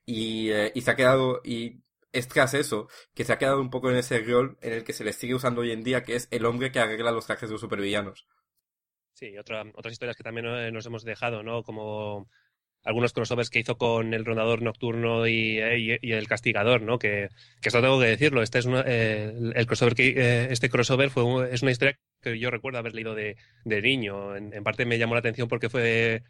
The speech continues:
Speaker 2: en esta historia López no tiene un pequeño cameo, <laughs> que me hizo bastante gracia,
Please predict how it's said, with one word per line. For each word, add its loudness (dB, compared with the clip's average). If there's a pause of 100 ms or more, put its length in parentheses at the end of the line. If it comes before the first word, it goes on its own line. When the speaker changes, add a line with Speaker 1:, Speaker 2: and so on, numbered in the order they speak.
(220)
Speaker 2:
en 2
esta 0
historia 4
López -2
no -2
tiene -4
un -4
pequeño -2
cameo, 0
<laughs> 0
que -4
me -2
hizo 0
bastante 0
gracia, -2